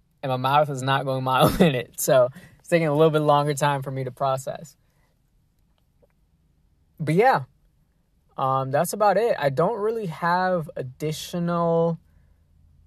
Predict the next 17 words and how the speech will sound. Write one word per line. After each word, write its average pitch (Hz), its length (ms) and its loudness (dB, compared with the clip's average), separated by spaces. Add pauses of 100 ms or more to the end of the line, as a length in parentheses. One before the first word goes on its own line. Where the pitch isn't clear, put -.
(280)
um, 131 420 -2
strategies 170 800 0
other 151 200 2
than 147 220 -6
buying 135 480 -2
breakouts 143 920 2
and 135 240 -8
then 127 340 -8 (220)
buying 135 360 0
into 135 200 -8
weakness. 135 440 -8
I 135 100 -4
do 170 300 -4
sell 156 720 0
a - 20 0
little 202 240 2
bit. 214 360 -2